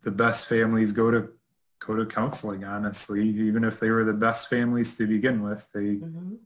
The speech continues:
Speaker 1: they get some, some coaching and some direction and, and, and some, uh, some focus in the chaos. And, <laughs> and, and it's always nice to have a,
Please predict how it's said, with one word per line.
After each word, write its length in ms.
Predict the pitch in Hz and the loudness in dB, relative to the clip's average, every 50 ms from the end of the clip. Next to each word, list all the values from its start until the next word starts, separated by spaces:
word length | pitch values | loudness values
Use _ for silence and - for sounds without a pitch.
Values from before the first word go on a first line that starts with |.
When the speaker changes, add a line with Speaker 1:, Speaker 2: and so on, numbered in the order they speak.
| _ _ _ _ _ _ _ - - | _ _ _ _ _ _ _ -8 -4
Speaker 1:
they 340 | 110 101 101 101 101 101 104 - - - - | -2 0 0 0 0 -2 -4 -10 -12 -12 -6
get 180 | - 113 110 - | -2 -2 -2 -2
some, 460 | - - 110 107 107 104 104 104 - - | 0 0 2 2 2 2 2 0 -4 -6
some 260 | - - 123 113 110 | -4 -2 0 0 0
coaching 500 | - - 131 135 131 - 139 127 131 127 | 2 2 2 2 2 2 0 0 0 2
and 160 | 120 107 104 | 0 0 0
some 260 | 101 - - 107 107 | 0 -2 -2 0 0
direction 580 | 104 107 110 110 - - - - 127 - 156 139 | 2 4 4 4 2 2 0 0 0 2 2 0
and, 260 | 104 98 98 101 98 - _ _ _ _ _ _ _ _ _ _ _ _ _ - | 0 -2 -4 -6 -8 -10 _ _ _ _ _ _ _ _ _ _ _ _ _ -2
and, 280 | 131 113 107 107 107 98 - - | 0 0 2 0 0 -2 -6 -8
and 200 | - 117 113 113 | -4 -2 -2 -2
some, 340 | - - 117 110 110 113 113 110 | -2 0 0 0 2 2 2 2
uh, 220 | 110 107 107 107 - - - _ _ _ _ _ _ _ _ _ _ _ | 2 0 0 -2 -4 -8 -16 _ _ _ _ _ _ _ _ _ _ _
some 420 | - - - - 107 104 107 104 104 | -8 -6 -4 -2 0 0 0 -2 0
focus 500 | - 127 123 123 - 147 131 117 - - | 2 2 2 4 4 4 4 4 4 0
in 120 | 127 123 131 | 0 0 0
the 100 | 127 117 | 0 0
chaos. 680 | - 135 131 127 123 120 120 139 139 - - - - | 0 2 2 4 4 4 4 4 2 2 0 0 0
And, 220 | 110 107 110 113 113 - - - - - - 147 147 - 151 - 196 190 | 0 0 2 2 0 0 -2 -6 -2 0 0 2 2 2 0 0 -2 -6
<laughs> 600 | - _ - - - - - - - _ _ - | -6 _ -16 -14 -14 -14 -14 -16 -20 _ _ -2
and, 380 | 120 110 110 110 110 110 117 - - 180 | 0 2 2 2 0 -2 -4 -6 -4 -4
and 120 | 135 117 | -2 -2
it's 180 | 120 117 - 120 | 0 0 2 2
always 280 | 117 120 120 120 117 120 | 4 4 4 4 2 2
nice 260 | 117 117 117 - - | 2 2 0 0 -2
to 100 | - 107 | -4 -2
have 240 | 107 110 110 107 107 | -2 0 0 0 0
a, 200 | 107 104 98 | -2 -2 -4